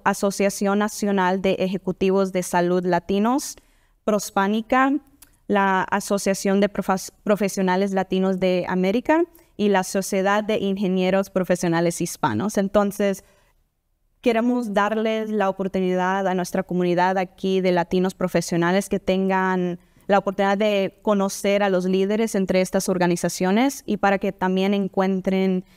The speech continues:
ese espacio donde pueden ir a conocer latinos que, ah, porque a veces uno como latino, si eres ingeniero o si eres, si trabajas en recursos humanos, a veces eres la única persona latina. Entonces, esto, estas orga-, organizaciones dan el espacio para ir a cono-,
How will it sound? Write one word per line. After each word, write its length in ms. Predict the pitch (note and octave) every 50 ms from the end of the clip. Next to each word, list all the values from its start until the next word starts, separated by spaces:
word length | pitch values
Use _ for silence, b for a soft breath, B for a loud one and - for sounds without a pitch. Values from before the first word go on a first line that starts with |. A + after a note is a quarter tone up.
| b b
ese 220 | G#3 A3 - A#3+
espacio 540 | G#3+ - - - F#3+ G3+ - - A#3 A3 G#3+
donde 260 | G3+ G3+ G3+ F#3+ F#3
pueden 240 | - - F#3+ G3 G3
ir 120 | F#3+ G3
a 60 | G3+ F#3+
conocer 460 | - F#3+ F3+ F3+ F#3 - - F#3 F#3
latinos 500 | G3 F#3 F3+ - F#3 F#3+ F#3+ G3 - -
que, 380 | - F#3 F#3 F3+ E3+ F3 b b b b b b b b -
ah, 480 | - F#3 F#3 F3 F3 E3+ E3 D#3+ - -
porque 200 | B3 A#3 - B3
a 60 | A#3+
veces 340 | A3+ A#3+ A#3+ - D4+ B3+ -
uno 200 | B3+ B3 B3 B3
como 260 | - A3+ G#3+ G3+ F#3+
latino, 500 | F#3+ F#3 F#3 - - G3+ G3+ G#3 G3+ G3+
si 200 | G3 - F#3+ F#3
eres 200 | F#3+ G3 G3 -
ingeniero 720 | G3 G3 G3+ G#3+ G3+ G#3+ A3+ B3 B3+ A#3+ A#3 A3 G#3 G3
o 80 | F#3+ F#3+
si 220 | - - G3 F#3+
eres, 340 | F#3+ F#3+ G3 G3 F#3+ E3+ -
si 100 | - F#3+
trabajas 300 | - F3+ F3+ G#3 G3+ -
en 80 | G3+ G3
recursos 420 | G3 F#3 - G3+ - - G3+ -
humanos, 380 | G3+ G3 G3 G3 G3 F#3 F#3 F#3+
a 80 | F#3+
veces 320 | F#3 G3+ G3 A3 A3 - -
eres 320 | G#3 G3 G3+ G3+ F#3+ - b b b b b
la 140 | G3 G3 G3
única 340 | G#3 A3 A3+ A3+ - A3
persona 400 | G#3+ - F#3 - - G3 G3 F#3+ F#3+
latina. 540 | E3+ D#3 - - F#3 E3 C3 D#3+ F3+ A3+ b b b b b
Entonces, 540 | - G3 G3 G3 F#3+ G3+ G3 F#3+ G#3+ G3+ -
esto, 640 | G3+ G3+ - - - G#3+ G#3+ G3+ G3+ G3 F#3+ F3+ E3 -
estas 320 | G3 G#3 - A3+ G#3+ -
orga-, 360 | G#3 F#3+ F#3+ F#3 F3+ - - _ _
organizaciones 720 | - G#3+ G#3+ G#3 G3+ G3 G3+ F#3+ G3 F#3 - F#3+ F#3+ G3 G3+
dan 160 | F#3 G3 G3
el 120 | G3 G3 F3+
espacio 400 | F3 - - F3+ F#3 - G#3+ F#3+
para 180 | - F#3 F3+
ir 140 | F#3 F#3 F#3+
a 60 | F#3+
cono-, 260 | - F#3+ F3 F3 F3